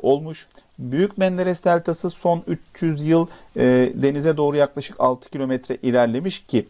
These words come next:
e, iki bin beş yüz yıl öncesine gittiğimizde o alanlar, e, dolmamıştı hala.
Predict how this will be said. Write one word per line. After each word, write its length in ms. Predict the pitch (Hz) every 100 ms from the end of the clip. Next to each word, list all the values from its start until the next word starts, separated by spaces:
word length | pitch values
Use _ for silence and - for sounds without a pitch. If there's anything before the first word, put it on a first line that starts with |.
| - - -
e, 400 | 113 113 113 113 -
iki 240 | 127 147
bin 140 | 147 143
beş 200 | 143 147
yüz 200 | 139 135 -
yıl 260 | 123 135
öncesine 380 | 131 123 127 131
gittiğimizde 400 | 120 123 127 127
o 120 | 123
alanlar, 400 | 127 127 123 131 - - -
e, 280 | 113 113 110 120 120
dolmamıştı 540 | 127 135 117 104 -
hala. 400 | 107 104 95 113